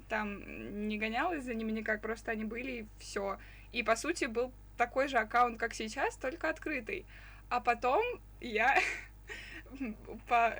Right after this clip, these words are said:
э, по знакомой схеме я создала второй аккаунт, закрытый, на котором я просто сидела и ныла или че-то рассказывала, потому что я как бы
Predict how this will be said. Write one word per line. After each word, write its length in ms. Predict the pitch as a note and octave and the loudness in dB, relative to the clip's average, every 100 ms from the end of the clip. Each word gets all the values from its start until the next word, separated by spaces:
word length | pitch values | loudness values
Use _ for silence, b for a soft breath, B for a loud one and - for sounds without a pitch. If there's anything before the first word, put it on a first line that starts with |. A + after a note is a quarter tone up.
| - | -8
э, 420 | - - A#3 A3+ A3 | -10 -6 -6 -4 -4
по 80 | |
знакомой 420 | A#3 A#3 C4 B3+ B3 | -4 -4 -2 -2 -2
схеме 360 | - D#4+ A4 | 2 2 4
я 160 | A#3+ C4 | 2 0
создала 400 | E4+ C4 B3+ C#4+ | 0 0 2 0
второй 320 | - C4 C4 | 0 0 0
аккаунт, 500 | B3 C#4+ A#4 F#4+ A3+ | 2 6 6 6 0
закрытый, 600 | A3+ B3 B3 E4+ E4 B3 | -4 -4 2 2 2 0
на 100 | G#3 | -2
котором 340 | A3+ D#4+ G#4+ | 0 2 2
я 140 | C#4 C4+ | 0 -2
просто 280 | C4 E4+ D4 | -4 -6 -8
сидела 400 | - A3+ D#4+ C4+ | -8 -4 -4 -4
и 60 | |
ныла 420 | B3 C#4+ G4+ F4+ | -2 2 4 4
или 220 | C4 A#3 A3 | 0 -2 -8
че-то 260 | - - | -8 -6
рассказывала, 640 | C4 - C#4+ G4 G4 E4+ | -6 -4 -2 -2 -2 -4
потому 360 | B3 A3 A3+ D4 | -6 -6 -6 -6
что 140 | - | -6
я 140 | C4+ C#4 | -4 -2
как 180 | D4+ B3+ | -4 -4
бы 160 | B3 | -6